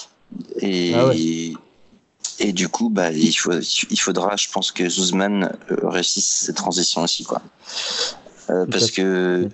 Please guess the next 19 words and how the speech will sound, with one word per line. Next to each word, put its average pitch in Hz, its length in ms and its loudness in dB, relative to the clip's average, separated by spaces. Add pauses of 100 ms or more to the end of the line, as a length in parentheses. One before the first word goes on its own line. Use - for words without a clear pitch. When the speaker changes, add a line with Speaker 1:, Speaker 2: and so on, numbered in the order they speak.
(100)
Speaker 1:
euh, - 400 -4 (320)
parce - 160 -2
que - 100 -2
voilà, - 280 -2 (200)
c'est - 760 -6
important. - 400 -4 (1120)
<laughs> - 0 -
Speaker 2:
Ric-, 131 1000 2 (120)
Rica-, 139 360 2
Ricardo, 156 680 2 (960)
est-ce 113 180 -4
que - 80 0
tu 131 160 -4 (400)
as 143 60 0
un 127 120 2
avis 131 240 2
sur, 123 280 0
euh, 107 400 4
Yovel ? 113 840 2